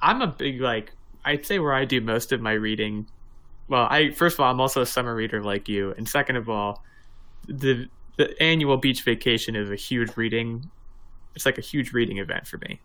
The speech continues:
So, like, and I get worried about taking my Kindle down there because, first of all, if you get sand in that thing, who knows what's gonna happen. But second of all, you know, what if some guy just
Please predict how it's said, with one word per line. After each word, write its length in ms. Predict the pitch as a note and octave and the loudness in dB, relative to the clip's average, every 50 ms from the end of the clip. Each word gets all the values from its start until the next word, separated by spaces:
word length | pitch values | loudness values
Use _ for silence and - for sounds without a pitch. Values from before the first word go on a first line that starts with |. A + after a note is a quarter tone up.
| - - - - - - - - - - - - - | -18 -20 -20 -20 -20 -20 -20 -20 -20 -20 -20 -20 -16
So, 200 | - - - B2+ | -8 -2 0 2
like, 360 | A#2 A2+ G#2+ G#2+ G#2+ - - - - - - - - | 4 4 4 4 2 -2 -8 -16 -18 -18 -10 -4 0
and 140 | C3 C3 B2 | 2 2 4
I 100 | A#2+ A#2+ | 4 4
get 180 | A#2+ C3 A#2+ | 4 4 4
worried 260 | B2 C3 C3 C3 B2+ | 6 6 6 6 6
about 220 | B2 A2+ A#2+ A#2 - | 4 4 2 0 0
taking 240 | - C3 A2 A2+ A2+ | -2 -2 -2 -2 -2
my 140 | A2 G#2+ | -2 -2
Kindle 340 | G#2+ - C#3+ D3 C#3+ C3 A#2+ | -2 0 0 0 2 2 2
down 240 | G#2 A2+ G#2+ A2 A2 | 2 2 0 0 0
there 200 | G#2+ G#2+ G#2 G#2 | 0 0 0 -2
because, 500 | - - G#2 - - G#2 G2+ G2+ G2+ - | -2 -4 -6 -4 -2 -2 -2 -2 -2 -4
first 280 | - - - D#4+ - - | 0 2 2 2 2 4
of 60 | C3 | 4
all, 220 | B2 A#2 A2+ A2+ - - - | 6 6 6 4 2 0 0
if 100 | - F3 | 0 2
you 60 | B3+ C4+ | 4 4
get 200 | D#4 C4+ - - | 4 4 4 2
sand 340 | - - C#3+ D3 E3 F3+ | 2 2 4 4 4 2
in 80 | F#3+ G3 | 4 4
that 200 | G3+ G#3 G3+ G3 | 6 4 4 4
thing, 280 | - G3+ G3 G3+ G3+ F#3+ | 4 4 4 4 4 0
who 120 | - - F#3 | 0 -2 0
knows 180 | D#3 B2+ A2+ A#2+ | 0 0 0 2
what's 160 | A#2+ A#2+ - | 0 0 0
gonna 160 | - G#2+ G#2+ | -2 -4 -2
happen. 360 | G#2+ F#2 F#2+ F#2 - - - - - - - - - - - - - - - | -2 -4 -6 -6 -8 -12 -14 -16 -18 -18 -18 -18 -18 -18 -20 -20 -20 -6 0
But 220 | - A#2 G#2+ G#2 | 4 4 4 4
second 280 | - - F3 F3+ - C3+ | 2 0 0 2 2 2
of 120 | B2 G#2 | 0 2
all, 340 | A2 G#2 G#2 G#2 G#2+ - - - - - - - - - - - - - - - - - - - - - - - - - - - - - - | 0 0 0 0 -2 -4 -6 -12 -20 -18 -18 -18 -18 -18 -18 -18 -18 -18 -18 -18 -20 -20 -20 -20 -20 -20 -20 -20 -20 -20 -20 -20 -18 -18 -16
you 320 | - - F#3+ A#2+ D3+ D3 C3 | -14 -10 -4 0 2 4 4
know, 160 | A2+ A2+ A#2 | 4 4 4
what 180 | A#2+ B2+ C3+ C#3 | 4 4 4 4
if 100 | C#3 - | 4 2
some 280 | - - C#3 C3+ C3 | 2 2 2 2 2
guy 520 | A#2+ A#2 A#2 B2+ B2+ A#2 G#2 G#2 A2 B2+ C3 - - - - - - - - - - - - - - - - - - - B2 - - | 2 4 4 4 4 2 0 -2 -2 -4 -6 -10 -14 -18 -18 -18 -18 -18 -18 -18 -18 -18 -18 -18 -18 -18 -18 -18 -16 -16 -16 -6 0
just 220 | - C3 B2 - | 2 2 2 2